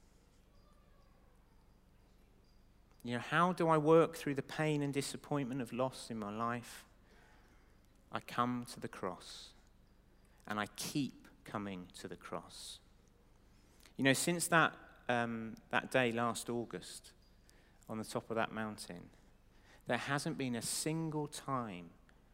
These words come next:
of worship, not one, where I haven't seen that cross. And I count that as a,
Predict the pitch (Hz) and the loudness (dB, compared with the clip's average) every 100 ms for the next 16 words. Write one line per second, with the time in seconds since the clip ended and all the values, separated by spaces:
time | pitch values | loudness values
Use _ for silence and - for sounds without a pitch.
0 | - - 101 107 117 104 - - 82 - | -12 -8 -6 0 0 0 -4 -10 -12 -16
1 | - - - - - - - - - 123 | -20 -20 -20 -20 -20 -20 -20 -20 -6 -4
2 | 127 - 117 123 95 85 92 - - - | -2 -4 -4 -4 -4 -8 -20 -20 -20 -20
3 | - - - - - - - - - - | -20 -20 -20 -20 -20 -20 -20 -20 -20 -20
4 | - - - - 110 104 113 113 - 113 | -20 -20 -20 -6 -2 0 0 -2 -4 -6
5 | 98 - - 101 98 95 - 101 90 - | -8 -10 -8 -8 -10 -12 -12 -12 -12 -16
6 | - - - - - - - - - - | -20 -20 -20 -20 -20 -20 -20 -20 -20 -20
7 | - - - - - - - 107 107 - | -20 -20 -20 -20 -20 -16 -6 -2 -4 -4
8 | 131 120 90 78 90 101 | -4 -2 -2 -4 -2 -4